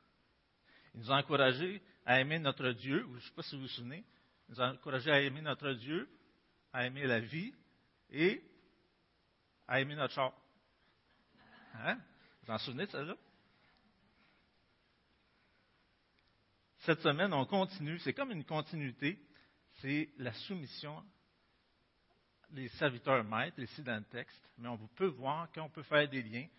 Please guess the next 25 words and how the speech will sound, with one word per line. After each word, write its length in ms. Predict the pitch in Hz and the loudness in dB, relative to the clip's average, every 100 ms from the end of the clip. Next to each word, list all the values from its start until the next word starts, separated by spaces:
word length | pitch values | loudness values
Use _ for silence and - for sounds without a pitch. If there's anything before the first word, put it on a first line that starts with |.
| _ | _
aussi 400 | 123 - - 156 | -12 -12 -12 -10
avec 380 | 123 117 117 147 - _ _ _ | -6 -4 -2 -4 -6 _ _ _
notre 260 | 110 143 - | -10 -8 -8
travail 360 | 135 117 120 117 | -10 -4 -2 -2
à 60 | |
nous 180 | 110 131 | -4 -10
aujourd'hui. 400 | 98 104 98 - 113 _ _ _ _ _ _ _ _ _ _ _ _ _ _ - _ _ _ _ _ _ _ _ _ _ _ _ _ _ - | -12 -14 -16 -20 -20 _ _ _ _ _ _ _ _ _ _ _ _ _ _ -20 _ _ _ _ _ _ _ _ _ _ _ _ _ _ -20
Euh, 40 | - 123 123 _ _ _ _ _ _ _ - | -20 -20 -20 _ _ _ _ _ _ _ -2
donc, 240 | 139 170 | 0 0
si 100 | - | -2
vous 80 | 120 | -6
voulez 120 | 147 | -4
tourner, 340 | 190 127 131 - - - _ _ _ _ _ | -2 -2 -4 -8 -14 -20 _ _ _ _ _
on 140 | 107 104 | -18 -8
va 120 | 117 | -6
tourner 420 | - 113 127 147 | -4 -6 -6 -2
dans 220 | 120 123 123 - _ | 2 2 0 -14 _
un 160 | 151 165 | 0 0
Pierre 500 | - 160 180 160 117 | 0 2 4 4 2
deux, 200 | 117 202 - - - - - _ _ _ _ _ | 2 0 -2 -20 -20 -20 -20 _ _ _ _ _
dix-huit 460 | 123 143 123 143 185 - - - - _ | -8 -8 -4 -4 -4 -8 -20 -20 -20 _
à 120 | 123 | 4
vingt-cinq, 500 | 127 127 113 151 165 | 6 4 0 0 0
mais 100 | 185 | 0
on, 140 | 147 | -2